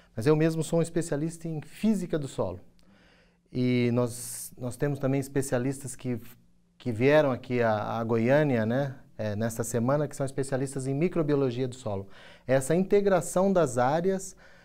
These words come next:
pra se garantir um sistema de produção mais sustentável, né?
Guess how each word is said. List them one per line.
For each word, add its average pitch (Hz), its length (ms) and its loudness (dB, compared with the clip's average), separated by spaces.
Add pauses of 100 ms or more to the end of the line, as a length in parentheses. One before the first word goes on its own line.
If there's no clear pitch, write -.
(240)
pra 143 100 2
se 143 140 -2
garantir 160 420 2
um 175 80 0
sistema 190 800 0
de 170 80 -2
produção 165 640 -2
mais 151 320 2
sustentável, 107 760 -4
né? 123 160 -6